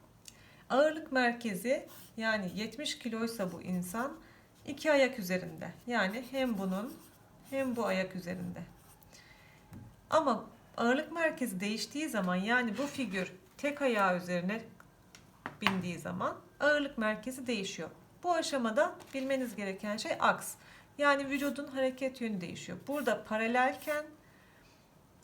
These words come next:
diğer figürde, yani tek ayağının üzerine bastığında paralel olmuyor. Ee, hemen ondan da bir tane çiziyorum size. Bu arkadaş da şöyle olsun. Artık ölçü almadan şöyle göz kararı çizeceğim.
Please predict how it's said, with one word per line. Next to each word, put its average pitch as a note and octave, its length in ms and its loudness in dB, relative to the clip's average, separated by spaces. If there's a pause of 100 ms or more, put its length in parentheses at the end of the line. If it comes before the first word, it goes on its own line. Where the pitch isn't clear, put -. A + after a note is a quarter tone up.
(280)
diğer C#4 340 8
figürde, F3+ 680 -2
yani G3 440 2 (120)
tek D4+ 220 2
ayağının F#3 360 2
üzerine F3+ 360 0 (100)
bastığında A3 680 0 (220)
paralel C4 340 2
olmuyor. A3+ 500 2 (640)
Ee, F#3 220 -2
hemen C4 220 0
ondan A#3 440 2
da F#3 80 -2
bir F3+ 80 -10
tane - 300 -8
çiziyorum - 420 -8
size. A#3 400 -6 (1800)
Bu C4+ 120 2
arkadaş F#3+ 600 2
da - 200 2 (120)
şöyle F#3 480 -4
olsun. F3+ 320 -4
Artık F#3+ 380 -4
ölçü G#3+ 340 -4
almadan G3+ 580 -2
şöyle G3 420 -8
göz - 300 -12
kararı A#3 380 -8
çizeceğim. F#3 480 -8